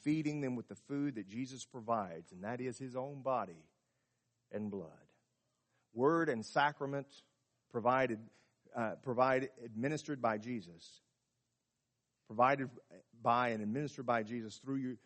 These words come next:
through you provides the life that Jesus desires for his church. Again, you simply stay faithful to this calling,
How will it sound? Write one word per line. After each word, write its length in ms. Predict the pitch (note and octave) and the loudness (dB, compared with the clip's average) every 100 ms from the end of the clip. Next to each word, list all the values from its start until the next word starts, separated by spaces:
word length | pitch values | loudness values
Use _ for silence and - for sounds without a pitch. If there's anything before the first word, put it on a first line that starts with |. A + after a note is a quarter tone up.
| _ | _
through 160 | - C#3 | -2 -2
you 240 | C#3 A2+ | 0 -2
provides 540 | G#2 A2+ G#2+ A#2+ B2+ A#2 | -4 -2 0 2 0 -2
the 80 | B2 | -4
life 340 | C3 A#2 F#2 - | 0 -2 -2 -8
that 160 | F#2 | -12
Jesus 320 | F#2+ A#2+ A2+ G#2 | -8 -10 -10 -16
desires 800 | A#2+ G#2+ B2+ A2 F2 F2 F2+ - _ _ _ _ _ _ | -14 -8 -4 -4 -6 -12 -18 -20 _ _ _ _ _ _
for 100 | G2+ | -12
his 160 | F#2+ F#2 | -12 -14
church. 400 | - G#2+ D#2 - - - _ _ _ _ _ _ _ _ - | -6 -6 -6 -18 -20 -20 _ _ _ _ _ _ _ _ -8
Again, 380 | G#2+ A#2+ G#2+ E2+ D#2 _ _ _ _ _ _ _ _ _ | -4 -2 -2 -6 -18 _ _ _ _ _ _ _ _ _
you 200 | A#2 D#3+ | -2 0
simply 320 | E3 D3+ D3 | -2 -2 -4
stay 260 | - C#3+ | 0 0
faithful 640 | C3 - C#3 C3 - G#2 F2+ _ _ _ _ _ | 0 -2 -2 -2 -6 -8 -8 _ _ _ _ _
to 80 | G#2+ | -6
this 200 | A2 A2 | -4 -6
calling, 440 | - C#3+ A2+ E2+ | -2 0 0 -6